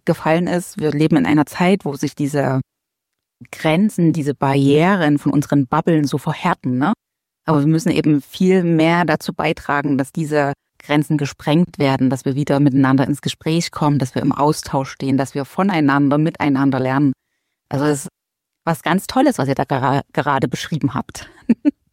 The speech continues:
Es ist ja so, dass jetzt, äh, ihr seid ja beides, also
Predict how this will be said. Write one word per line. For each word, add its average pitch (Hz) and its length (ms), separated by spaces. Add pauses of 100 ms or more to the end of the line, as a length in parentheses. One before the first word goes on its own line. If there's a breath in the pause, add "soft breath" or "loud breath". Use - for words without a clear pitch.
(120)
Es - 140
ist 190 140
ja 196 120
so, 220 320
dass - 360
jetzt, - 320
äh, 165 200 (680)
ihr 160 100
seid 160 220
ja 156 140 (240)
beides, 156 280 (180)
also - 180